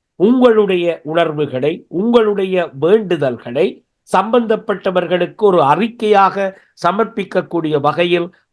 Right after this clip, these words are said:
கமெண்ட்ஸ் பகுதியில் உங்கள் கருத்துக்களை பதிவிடுவதுதான் எங்களால் செய்யக்கூடியது. புலம்பெயர்ந்து வாழ்கிற சமூகமாக எங்களுடைய உறவுகளுக்கு செய்யக்கூடிய பெரிய ஓர்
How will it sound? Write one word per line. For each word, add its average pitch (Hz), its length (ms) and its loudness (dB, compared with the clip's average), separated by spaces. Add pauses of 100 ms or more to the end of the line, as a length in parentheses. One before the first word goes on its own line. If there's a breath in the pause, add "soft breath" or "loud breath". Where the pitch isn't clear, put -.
(120)
கமெண்ட்ஸ் 208 340 -4
பகுதியில் 151 680 -4 (100)
உங்கள் 190 720 0
கருத்துக்களை 156 880 -2 (100)
பதிவிடுவதுதான் 160 1000 0 (240 soft breath)
எங்களால் 196 680 0
செய்யக்கூடியது. 143 880 -4 (240 soft breath)
புலம்பெயர்ந்து 202 600 0
வாழ்கிற 185 580 0
சமூகமாக 175 880 0 (180 soft breath)
எங்களுடைய 185 760 2
உறவுகளுக்கு 180 1000 -2 (200 loud breath)
செய்யக்கூடிய 160 880 -4
பெரிய 208 680 0 (140)
ஓர் 151 420 -2